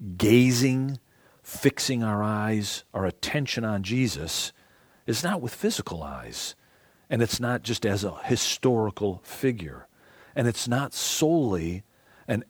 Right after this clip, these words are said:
exercise of self-will, but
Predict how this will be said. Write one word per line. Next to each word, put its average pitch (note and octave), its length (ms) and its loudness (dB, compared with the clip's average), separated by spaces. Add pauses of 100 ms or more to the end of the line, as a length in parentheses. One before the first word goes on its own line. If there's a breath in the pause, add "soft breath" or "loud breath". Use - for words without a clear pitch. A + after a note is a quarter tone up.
exercise F2+ 920 -4
of - 160 -8
self-will, F#2+ 920 -4 (920 soft breath)
but - 240 0